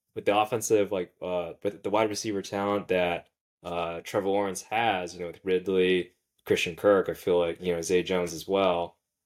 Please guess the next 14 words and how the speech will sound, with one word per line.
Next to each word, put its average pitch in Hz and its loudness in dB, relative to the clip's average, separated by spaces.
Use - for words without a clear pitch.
Uh, 85 -2
yeah, 90 2
they 90 4
have 107 2
enough 98 0
talent 95 0
to, 85 -4
you 98 -10
know, 85 -8
for 92 0
Trevor 98 2
Lawrence 92 2
to, 85 -6
uh, 80 -10